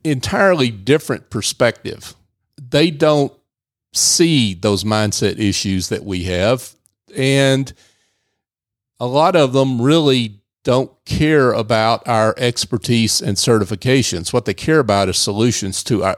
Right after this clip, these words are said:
their problems, and they are sitting in front of us for a reason that goes beyond, uh, the things that we like to talk about, which is our expertise,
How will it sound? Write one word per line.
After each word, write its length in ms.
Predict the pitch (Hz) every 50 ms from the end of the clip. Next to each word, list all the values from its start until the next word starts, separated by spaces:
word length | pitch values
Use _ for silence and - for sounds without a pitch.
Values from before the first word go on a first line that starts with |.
| _ -
their 300 | 110 101 104 95 90 87 - _ _ _ _ _ _ _ _ _ _ _
problems, 960 | - - - 151 156 160 147 127 101 90 85 78 78 85 - - - - - _ _ _ _ _ _ _ _ _ _ _ _ _ -
and 500 | 117 117 117 117 117 117 117 113 95 - _ _ _ _ _ _
they 380 | - 123 113 123 123 131 131 110
are 160 | 117 120 113
sitting 400 | - - - 170 175 165 147 127
in 140 | 117 110 -
front 280 | - 151 156 156 143
of 200 | 127 117 110 107
us 280 | 107 101 - - - _ _ _ _
for 440 | _ - - 131 131 131 123 120 -
a 200 | - 117 110 104
reason 800 | 104 101 107 131 139 160 160 143 110 107 98 95 95 101 98 _ _ _ _ _ _ _ _ -
that 140 | - 113 104
goes 260 | 110 127 135 131 -
beyond, 720 | - - 120 113 117 127 143 143 131 123 110 107 110 - - _ _ _ _ _ _ _ _ _ _ _ _ _ _ _ _ _ _ _ _ _ _ _ _ _ _ _ _ _ _ -
uh, 60 | 82 - _ _ _ - 107
the 280 | 110 120 113 113 110 - - -
things 240 | 151 139 131 113 -
that 80 | 127
we 200 | 107 123 143 160
like 240 | 139 120 113 107 -
to 80 | - 117
talk 300 | - 131 127 127 120 -
about, 360 | 113 90 87 85 82 85 -
which 220 | 117 104 - -
is 260 | 107 101 101 101 - - _ _ _ _ _ _ _ _ _ _ _ _ _ _ _ _ _ _ _ _ _ _ _ _ _ -
our 280 | 113 110 110 110 107
expertise, 840 | 127 120 117 - - - 117 - - - 120 113 113 113 107 - -